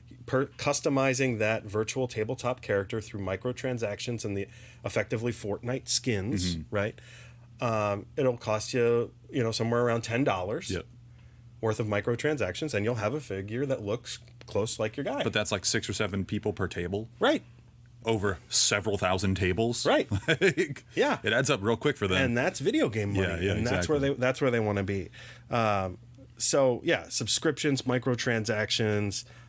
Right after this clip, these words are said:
Speaker 1: Um, it is, I, I do anticipate it's gonna be a pivot away from the table in that, yeah, there's still gonna be books,
Speaker 2: Yeah.
Speaker 1: but that are gonna be an afterthought.
Speaker 2: And you're gonna be kinda like, "Oh, you're,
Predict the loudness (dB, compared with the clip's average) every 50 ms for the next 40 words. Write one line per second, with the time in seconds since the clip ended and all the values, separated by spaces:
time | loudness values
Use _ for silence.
0 | -10 -4 -2 0 0 0 0 0 0 2 2 2 2 0 -2 -4 -6 -8 -10 -12
1 | -16 -12 -8 -4 -2 -2 -2 -2 -2 -2 -2 -2 -4 -6 -4 -2 -2 -2 -2 -2
2 | -4 -6 -6 -6 -4 -4 -6 -8 -8 -6 -6 -6 -4 -6 -6 -10 -14 -20 -20 -20
3 | -20 -20 -20 -20 -20 -20 -10 -4 -2 -2 0 2 2 2 2 0 -2 -4 -4 -4
4 | -6 -4 -4 -4 -4 -4 -6 -8 -8 -8 -6 -4 -4 -4 -4 -6 -10 -14 -18 -14
5 | -8 -4 0 2 2 2 2 2 0 0 0 0 -2 -2 -4 -4 -2 -2 -2 -4
6 | -4 -6 -8 -6 -4 -2 -2 -2 -2 -4 -6 -4 -4 -4 -4 -6 -10 -16 -6 -2
7 | -2 -2 -2 -4 -12 -20 -20 -20 -20 -20 -20 -20 -8 -4 -4 -2 0 0 0 0
8 | 0 0 -2 -2 -2 -2 -2 -2 -4 -6 -6 -8 -10 -12 -12 -12 -12 -10 -12 -12
9 | -12 -12 -14 -16 -16 -16 -18 -16 -6 -2 0 2 2 4 4 4 4 2 2 2
10 | 2 2 2 2 2 2 0 0 0 0 0 0 0 0 0 0 -2 -6 -6 -2
11 | 0 2 2 2 0 0 0 0 0 0 -2